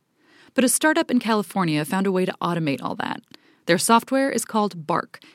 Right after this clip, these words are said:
and it sends automatic alerts night and day. By the way, at three billion dollars, the surveillance sector is booming,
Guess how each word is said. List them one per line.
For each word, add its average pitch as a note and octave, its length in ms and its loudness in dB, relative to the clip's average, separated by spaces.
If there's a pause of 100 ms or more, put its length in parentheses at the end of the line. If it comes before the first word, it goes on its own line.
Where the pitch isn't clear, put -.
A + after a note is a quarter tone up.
and G#3 100 2
it - 80 0
sends A#3+ 380 4
automatic B3+ 420 2
alerts E3+ 480 -2
night F3 340 -2
and F3+ 160 -2
day. - 300 -2 (960)
By B3 120 8
the G3+ 100 4
way, F3 300 0 (200)
at G#3 160 0
three D4 320 -2
billion C4 640 4
dollars, F3+ 580 0
the G#3+ 100 0
surveillance B3 520 4
sector G3+ 300 -2
is F3 140 0
booming, G3+ 500 -2